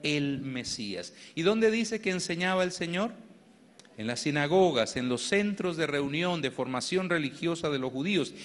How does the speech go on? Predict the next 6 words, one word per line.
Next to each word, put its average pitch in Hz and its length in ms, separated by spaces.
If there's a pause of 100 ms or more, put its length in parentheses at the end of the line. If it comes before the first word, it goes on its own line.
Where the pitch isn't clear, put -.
(140)
que 160 80
estaban 180 380
diseminadas 160 1040 (180)
en 135 380
todo 156 540
Israel. 110 680